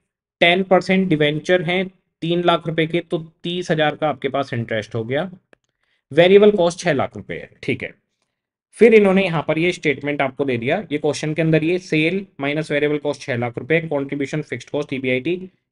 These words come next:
इंटरेस्ट यहाँ पर हमारे पास तीस हजार रुपए आ गया, यहाँ तीस हजार लिख देता हूँ मैं, थर्टी थाउजेंड, ये गिवन है,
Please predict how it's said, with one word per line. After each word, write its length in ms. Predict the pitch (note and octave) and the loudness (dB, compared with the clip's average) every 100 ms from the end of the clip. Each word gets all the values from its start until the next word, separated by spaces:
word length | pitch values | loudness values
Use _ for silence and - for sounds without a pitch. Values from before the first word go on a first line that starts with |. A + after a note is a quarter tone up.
| - | -4
इंटरेस्ट 480 | D#3+ E3 F3 F#3+ - | 0 2 4 2 2
यहाँ 240 | F#3 C#3 | -6 -4
पर 140 | C#3 E3 | -2 -2
हमारे 260 | D3+ B2+ | -2 -6
पास 240 | B2+ D3+ - - | -4 -6 -6 -10
तीस 220 | D3+ B2 | -8 -6
हजार 180 | A#2 G2 | -6 -8
रुपए 180 | F#2 F2+ | -10 -12
आ 100 | D#2+ | -12
गया, 280 | D#2 C#2 - - | -14 -20 -20 -10
यहाँ 240 | A2+ B2 | -6 -4
तीस 200 | B2 A2+ A#2 | -6 -10 -8
हजार 180 | A#2 | -8
लिख 120 | A2+ A2 | -8 -8
देता 220 | A2 A2+ | -10 -8
हूँ 80 | C3 | -10
मैं, 120 | D#3+ | -10
थर्टी 280 | D#3+ B2+ G#2 | -6 -6 -6
थाउजेंड, 360 | - F2 G2 | -12 -10 -8
ये 80 | B2+ | -6
गिवन 280 | C3+ A#2 F2 | -2 -2 -4
है, 100 | E2 | -8